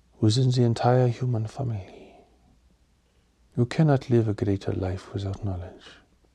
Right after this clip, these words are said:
You cannot know yourself without knowledge. You will not be able to recognize and participate with those people who hold the greatest promise for you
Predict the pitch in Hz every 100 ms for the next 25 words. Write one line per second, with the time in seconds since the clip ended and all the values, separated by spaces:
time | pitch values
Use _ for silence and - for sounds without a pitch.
0 | _ _ _ _ - 120 - 160 143 113
1 | 107 117 110 98 - 101 - - 95 95
2 | - 95 95 92 - - _ - - _
3 | _ _ _ _ - _ _ _ - 117
4 | 113 127 151 - 127 123 110 - 104 113
5 | 127 110 110 92 95 - - 107 - -
6 | 127 - 123 - 101 - - _ _ _
7 | - - _ - 107 113 117 - 131 -
8 | 104 117 104 135 139 - 104 - 147 160
9 | 143 - - - 117 101 95 - - 101
10 | 101 98